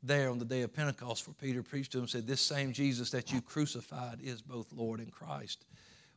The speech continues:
Well, what do we do? You gotta get reconciled. Well, how do we do that? Repent and be baptized, every one of you, in the name of Jesus Christ for the remission of sins, and you shall receive the gift of the Holy Ghost. What you said? He said, "You'll repent." That's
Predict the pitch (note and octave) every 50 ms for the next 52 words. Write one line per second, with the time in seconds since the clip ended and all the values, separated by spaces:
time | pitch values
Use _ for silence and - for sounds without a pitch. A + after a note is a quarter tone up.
0 | _ - - A2+ B2+ C3+ C3 B2+ B2 B2+ B2+ A#2+ C3 D#3+ D#3+ C3 A2 - - _
1 | _ _ _ _ _ _ _ _ _ _ _ - A#2+ A#2+ A#2+ A2+ A2+ A2 A2+ A2
2 | B2 B2+ C3 B2+ - - A2+ - - - - A2+ F#2 E2 F2 A#2 - - _ _
3 | _ - A#2 A2+ A#2+ A#2 A2+ A2+ A#2 A#2+ C3+ C3 A#2 A2+ G#2+ A2+ A2 - - -
4 | D3+ C3 A#2 - - A#2+ A2+ B2 A#2+ A#2 A#2 A#2+ A#2 - - - C3 A#2+ A#2 A#2
5 | - A#2 A#2+ B2 C3 C3 B2+ A#2+ A2+ G#2+ G#2 G#2+ - - G#2 - _ _ _ -
6 | - - _ _ - - A2+ A#2 A#2 A2+ A#2 A#2 A#2 A2+ A2+ A2 A#2+ B2 A#2+ A2+
7 | A#2+ A#2+ - - - D3+ C3+ C3 B2+ - - B2+ B2 B2 A#2+ C3+ C#3 - - -
8 | C#3 B2 - - E3+ D#3 D#3 D#3 C#3 C#3+ D3+ D3+ C3 - - G3+ F3 E3 D#3+ D#3
9 | - G#3 F#3 E3 E3 E3 F#3 F3+ F3 - G3+ G#3 E3 E3 F3 F3+ F3+ F3+ G3+ G#3
10 | F#3 D3 - - _ _ - - - - - - - - - _ _ _ _ -
11 | A#2+ C#3+ C#3 C#3 C3+ - E3+ E3+ E3+ F3 - - C3+ C3+ C3+ B2 - - - -
12 | - _ - A#2+ C3+ C#3 C#3 C3 B2 A2+ - - - F#3 D#3 C#3 D3 E3 - -
13 | _ _ _ - - - B2+ B2 - - - -